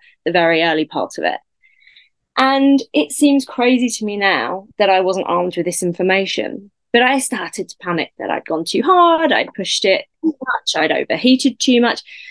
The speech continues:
And he tried to reassure me by saying, "Well, I'm, you know, I'm sure you were only out for a potter on the road." And da, da, da. "No, no, no, I know. I was out riding with, uh,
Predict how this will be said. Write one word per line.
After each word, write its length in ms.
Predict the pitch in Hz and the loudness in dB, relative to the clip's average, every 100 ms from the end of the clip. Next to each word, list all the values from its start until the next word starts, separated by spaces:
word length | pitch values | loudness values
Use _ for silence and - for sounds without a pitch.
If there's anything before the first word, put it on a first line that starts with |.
| - - | -12 0
And 80 | 220 | 2
he 140 | 277 | 4
tried 220 | 254 190 - | 2 0 0
to 60 | |
reassure 320 | 185 190 339 | 0 2 4
me 100 | 294 | 4
by 140 | 240 247 | 4 2
saying, 340 | 240 202 208 | 2 0 2
"Well, 100 | 254 | 2
I'm, 180 | 233 220 - | 2 2 2
you 140 | 277 | 2
know, 160 | - 180 | 2 0
I'm 100 | 214 | -2
sure 320 | - 294 262 | 2 4 4
you 160 | 196 | 2
were 160 | 180 170 | 2 2
only 180 | 165 165 | 0 -2
out 220 | 160 - | -2 -4
for 60 | 170 | -8
a 60 | |
potter 360 | - 170 - 156 | -6 -6 -2 0
on 100 | 156 | 0
the 80 | 151 | 2
road." 440 | 156 156 156 156 | 2 4 2 2
And 100 | 156 | -2
da, 80 | 185 | 0
da, 60 | |
da. 180 | 233 233 | 4 4
"No, 80 | 302 508 523 453 | 2 0 2 2
no, 60 | 359 | 2
no, 120 | 262 | 2
I 100 | 226 | 2
know. 100 | 226 | 0
I 240 | 190 170 | 0 0
was 120 | 175 190 | 0 2
out 200 | 170 170 | 0 -2
riding 320 | 160 160 160 | -4 -6 -6
with, 180 | 160 156 | -4 0
uh, 300 | 160 165 | 2 2